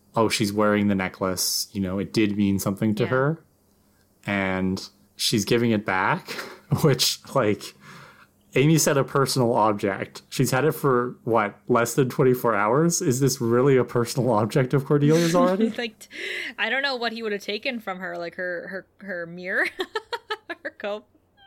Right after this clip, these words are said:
Speaker 1: If I borrow a textbook from you, is it my personal object now?
Speaker 2: <laughs> Yeah, that's true. Interesting choice, Xander, but I mean, whatever, it's handy. And, uh, yeah, so <laughs> you're right, everyone's hurt.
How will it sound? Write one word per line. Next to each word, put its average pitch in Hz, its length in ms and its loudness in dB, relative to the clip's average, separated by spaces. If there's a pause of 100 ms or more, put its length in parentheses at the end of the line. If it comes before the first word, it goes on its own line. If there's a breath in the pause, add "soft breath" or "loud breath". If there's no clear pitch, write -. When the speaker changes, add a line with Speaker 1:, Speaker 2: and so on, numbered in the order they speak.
(180)
Speaker 1:
If - 40 -4
I 131 160 2
borrow 127 460 4
a 117 60 2
textbook 143 480 -2
from 170 180 2
you, 185 420 4 (160)
is 110 200 0
it 131 80 2
my 110 160 2
personal 120 440 2
object 123 460 0
now? 240 520 0
Speaker 2:
<laughs> - 40 -16 (460 loud breath)
Yeah, 220 280 -4
that's 214 260 -8
true. 247 500 -4
Interesting 262 400 -8
choice, 262 360 -4
Xander, 226 360 -4
but 220 120 -6
I 214 140 -2
mean, 214 360 -8
whatever, 202 320 -4
it's 208 180 -6
handy. 190 440 -8 (400 loud breath)
And, 240 400 -2
uh, 233 300 0 (140)
yeah, 240 260 0
so 262 380 -2 (200)
<laughs> - 200 -20
you're 311 140 -2
right, 247 220 0
everyone's 349 420 -2
hurt. 349 380 0